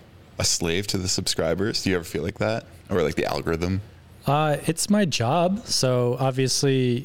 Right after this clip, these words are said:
Speaker 2: I'll do things to try to make m-, money with the videos, but I would say compared to most YouTubers, I'm definitely doing what I want first and foremost. Uh, I still feel like I have a good hold over, you know, what my channel is and what I wanna be doing.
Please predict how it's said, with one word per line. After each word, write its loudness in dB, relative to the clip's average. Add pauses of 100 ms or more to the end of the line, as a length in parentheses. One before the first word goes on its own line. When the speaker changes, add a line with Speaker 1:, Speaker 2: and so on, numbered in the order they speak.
Speaker 2:
I'll 2
do 0
things 0
to -2
try 0
to 2
make 0 (500)
m-, -6
money 2
with 0
the 0
videos, 2
but 0 (100)
I 4
would -2
say 2 (140)
compared 2
to 0
most 2
YouTubers, 2
I'm 0
definitely 0
doing 2
what 2
I 0
want 0
first -2
and 2
foremost. 0 (640)
Uh, 2
I 2
still 2
feel 0
like 0
I 2
have 0
a 0
good 0
hold 0 (260)
over, 2 (560)
you 0
know, 0
what 2
my 2
channel 0
is 0
and 2
what 0
I 0
wanna 2
be 0
doing. 0